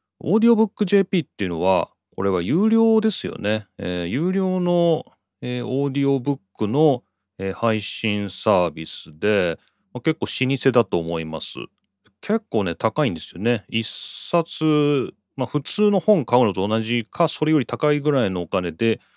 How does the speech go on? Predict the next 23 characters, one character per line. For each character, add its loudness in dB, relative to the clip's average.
ま -6
あ、 -2
二 -4
千 -2
円 -2
と -2
か 0
ぐ 2
ら 4
い 0
の -4
イ -4
メ -2
ー -4
ジ -10
な -8
ん -12
で -12
す -16
け -12
れ -8
ど -12
も、 -4